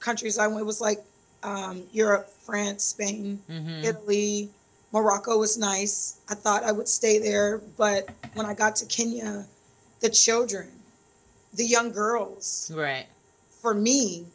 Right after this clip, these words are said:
Speaker 1: to see all of these young girls lined up with shaved heads. And I asked, you know, "Why are your he-, heads shaved?" "Because it's, we're all beautiful,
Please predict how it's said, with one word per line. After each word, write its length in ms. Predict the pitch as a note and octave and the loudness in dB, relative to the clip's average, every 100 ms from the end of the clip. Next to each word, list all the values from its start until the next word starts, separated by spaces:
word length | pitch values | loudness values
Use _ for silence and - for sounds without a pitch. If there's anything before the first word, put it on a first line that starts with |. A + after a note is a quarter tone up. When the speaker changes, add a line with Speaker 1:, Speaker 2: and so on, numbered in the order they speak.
| _ | _
Speaker 1:
to 220 | B3 A#3+ G#3+ | 2 2 0
see 680 | - B3+ B3 A#3+ A3 G#3+ - | 0 0 0 -2 -4 -8 0
all 200 | G#3+ B3 | 4 4
of 80 | B3 | 0
these 180 | A#3 A#3 | -2 0
young 200 | A3+ G#3 | 0 4
girls 280 | G#3+ G#3 | 4 4
lined 360 | G#3 G#3 A3 G#3+ | 2 2 2 2
up 180 | G#3 G3+ | 0 2
with 140 | G3+ | 4
shaved 360 | - A3 G#3+ G#3 | 6 8 6 6
heads. 600 | G#3 F#3 F3+ - - - _ _ _ _ _ _ _ _ _ _ - | 2 2 -2 -8 -12 -12 _ _ _ _ _ _ _ _ _ _ 2
And 100 | A#3+ | 4
I 100 | G#3+ | 4
asked, 360 | G#3+ A#3 G#3+ B3+ | 4 0 0 0
you 60 | |
know, 80 | A3 | -2
"Why 140 | G#3+ C#4+ | 0 0
are 60 | |
your 160 | D4 B3 | 0 0
he-, 360 | A#3+ C4+ - G3 | -2 -4 -4 -2
heads 280 | B3 B3 | 0 0
shaved?" 340 | - G3+ G3+ G3+ - - _ B3 | 0 -2 -6 -10 -18 -20 _ -8
"Because 320 | A3+ A#3+ A#3 | 0 2 2
it's, 220 | A3 - G#3+ | -2 -6 2
we're 220 | A3+ B3 | 4 6
all 220 | A3 B3 | 6 4
beautiful, 600 | A3 A3 G3+ G#3+ G3+ G3+ | 0 -8 -8 -10 -12 -14